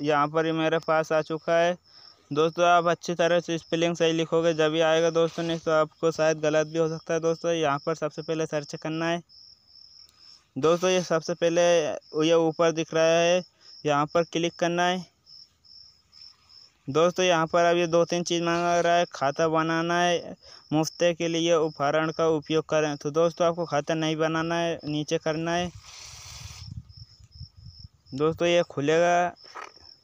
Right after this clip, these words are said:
दोस्तों, ये खुल चुका है finally। अब यहाँ पर आपको search करना है दोस्तों, आपके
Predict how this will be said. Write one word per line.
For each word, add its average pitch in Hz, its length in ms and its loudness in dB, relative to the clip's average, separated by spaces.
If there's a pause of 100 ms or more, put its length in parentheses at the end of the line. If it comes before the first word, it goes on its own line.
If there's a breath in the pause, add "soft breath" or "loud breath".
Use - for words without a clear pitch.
(1300 loud breath)
दोस्तों, 165 380 2
ये 180 120 4
खुल 156 240 -2
चुका 170 260 -2
है 180 120 2
finally। 170 600 0
अब 165 160 2
यहाँ 165 260 2
पर 170 220 2
आपको 165 260 0
search 156 320 -2
करना 151 360 -2
है 131 80 -4 (340 loud breath)
दोस्तों, 170 300 2
आपके 170 440 0